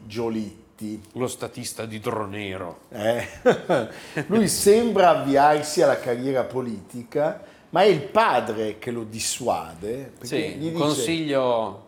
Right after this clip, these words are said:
Speaker 1: Eh?
Speaker 2: "Mo lascia perdere."
Speaker 1: E gli dice: "Quando avrai cinquanta anni, il fascismo sarà caduto e potrai fare la tua parte."
Speaker 2: Sì.
Speaker 1: Beh, devo dire
Speaker 2: Sì.
Speaker 1: che il padre non
Speaker 2: Un
Speaker 1: ha
Speaker 2: consiglio da ben pensante,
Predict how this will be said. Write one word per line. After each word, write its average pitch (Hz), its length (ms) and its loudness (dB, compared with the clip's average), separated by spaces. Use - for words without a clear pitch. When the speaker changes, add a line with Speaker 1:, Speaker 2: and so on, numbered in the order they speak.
Speaker 1:
Eh? 151 360 2
Speaker 2:
"Mo 123 80 -6
lascia 135 500 -4
perdere." 120 680 -2
Speaker 1:
E 151 40 -6
gli 143 100 -6
dice: 151 240 -6
"Quando 208 300 4
avrai 226 260 4
cinquanta 180 540 2
anni, 113 640 -4
il 139 80 -12
fascismo 147 560 -6
sarà 156 280 -6
caduto 175 420 -4
e - 40 -6
potrai 143 300 -4
fare 139 300 -2
la 127 100 -4
tua 113 200 -8
parte." 90 680 -12
Speaker 2:
Sì. 107 420 -8
Speaker 1:
Beh, 196 320 2
devo 151 240 2
dire 120 540 -2
Speaker 2:
Sì. 117 340 -10
Speaker 1:
che 156 120 0
il 151 120 0
padre 156 340 4
non 123 120 0
Speaker 2:
Un 139 60 2
Speaker 1:
ha 151 40 6
Speaker 2:
consiglio 180 360 2
da 151 120 2
ben 143 280 -2
pensante, 175 520 2